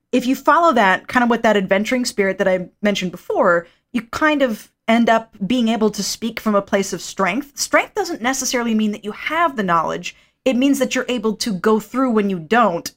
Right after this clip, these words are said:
and show the reader how you're getting there. And that's actually the purpose of journalism, is a lot of this experiential stuff. You can't go to the war and see what's happening, so the reporter is trying to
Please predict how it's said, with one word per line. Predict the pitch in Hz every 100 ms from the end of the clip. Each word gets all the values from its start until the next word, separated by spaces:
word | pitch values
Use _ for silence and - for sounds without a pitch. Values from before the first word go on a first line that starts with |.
| -
and | 202
show | 190 - 233
the | 220
reader | 202 220 208 202 -
how | - 233
you're | 214 196
getting | 175 220 233 185
there. | 170 165 165 _ _ -
And | 214
that's | 240
actually | 311 285 277 247
the | -
purpose | 233 - 269 233
of | 202 175
journalism, | 226 285 185 165 170
is | 180 180 - _ _ _
a | 214
lot | 208 220
of |
this | 196 214
experiential | - - 196 202 202
stuff. | 185 - 175 - _ _ _ 185
You | 240
can't | - 302 294
go | 220 226
to | 269
the | 294
war | 233 185 170 185 - -
and | 208
see | 202 233
what's | 208 -
happening, | 233 208 196 190 262 - _ -
so | - 220
the | 208
reporter | 208 208 277 247 220
is | - 185
trying | - 226 208 202
to | - 202 185